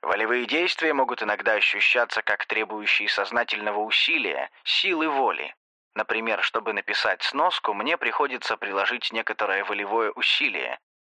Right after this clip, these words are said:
Однако многие волевые действия, совершаемые по собственной инициативе, сознательного усилия не требуют или почти не требуют. Поэтому важно отличать ощущение свободы воли от проявления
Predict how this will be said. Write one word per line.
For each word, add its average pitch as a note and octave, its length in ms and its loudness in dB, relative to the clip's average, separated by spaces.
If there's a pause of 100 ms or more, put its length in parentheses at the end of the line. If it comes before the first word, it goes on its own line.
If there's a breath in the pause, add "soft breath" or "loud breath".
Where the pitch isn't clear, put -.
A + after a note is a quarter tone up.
Однако F#2+ 480 0
многие G#2 400 -2
волевые G#2 400 -2
действия, A#2 460 -2
совершаемые G2 760 0
по G2+ 120 -2
собственной G2+ 600 -4
инициативе, C3 760 -2 (200 loud breath)
сознательного F3+ 760 2
усилия D#3 500 0
не A#2 120 -4
требуют F3+ 640 -2 (200)
или A3 280 2
почти - 600 -2
не - 80 -12
требуют. E2 480 -6 (680 soft breath)
Поэтому G#2+ 400 0
важно A2 380 2
отличать G#2+ 560 0 (300)
ощущение A2 920 2
свободы G2+ 460 0
воли C3+ 400 2 (280)
от G3 200 4 (240)
проявления C#3 920 0